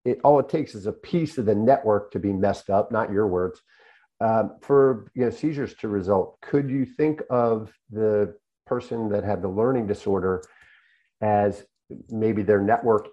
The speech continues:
isn't as messed up or, or something, or is it a location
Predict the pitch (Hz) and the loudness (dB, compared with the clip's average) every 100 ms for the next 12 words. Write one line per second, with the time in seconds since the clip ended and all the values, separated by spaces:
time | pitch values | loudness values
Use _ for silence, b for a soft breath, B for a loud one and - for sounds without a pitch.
0 | 123 107 107 101 110 101 104 104 - 113 | -6 -4 -4 -2 -2 -2 -2 -4 -2 -6
1 | 110 104 107 101 98 104 101 98 90 - | -6 -2 2 2 2 2 4 2 -2 -8
2 | _ - - 120 135 135 135 135 127 113 | _ -8 -4 -2 -2 -2 2 2 2 0
3 | 110 107 110 104 131 131 - 110 98 | -4 -2 -4 -4 -4 -6 -6 -6 -6